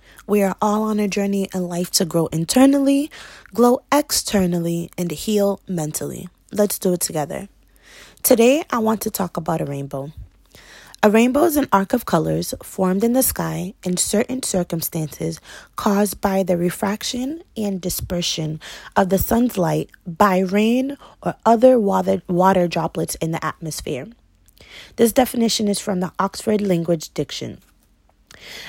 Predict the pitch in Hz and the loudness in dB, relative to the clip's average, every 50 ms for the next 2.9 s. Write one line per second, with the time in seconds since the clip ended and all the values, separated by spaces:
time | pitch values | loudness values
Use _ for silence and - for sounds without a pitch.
0 | - - 220 220 226 247 277 302 403 403 403 - 320 285 - - 226 214 - 226 | 0 2 4 6 6 6 6 6 4 4 4 2 0 0 0 0 0 0 2 0
1 | 202 170 170 180 185 185 180 - - 180 170 156 147 147 147 151 160 - - - | -2 0 2 2 2 2 2 0 -2 0 0 0 0 -2 -4 -6 -8 -12 -14 -18
2 | 208 _ _ _ - 185 170 175 185 175 180 180 185 190 202 185 226 - | -20 _ _ _ -10 -4 0 2 2 4 4 4 4 4 2 0 -4 -8